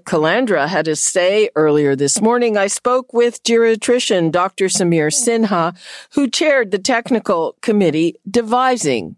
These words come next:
these standards. The Minister of Long-Term Care, Paul Calandra, was just asked about it,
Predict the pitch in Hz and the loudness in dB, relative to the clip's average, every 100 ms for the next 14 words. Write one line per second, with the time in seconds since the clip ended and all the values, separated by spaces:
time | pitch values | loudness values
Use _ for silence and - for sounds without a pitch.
0 | _ 143 104 - - 135 92 82 60 - | _ -2 -2 -2 -2 -2 -4 -8 -14 -12
1 | - - - 208 240 285 381 - 247 220 | -12 -10 -6 -2 2 2 0 -2 -2 0
2 | 214 220 233 202 190 220 202 - 196 208 | -2 -2 -4 -6 -2 -2 -2 -2 -2 -2
3 | 180 175 180 180 131 104 151 156 170 170 | -2 0 0 -2 -4 -6 -10 -10 -8 -8
4 | - - - 202 208 - - 185 143 131 | -10 -12 -4 -2 -4 -8 -8 -6 -2 -4
5 | 123 151 | -2 -6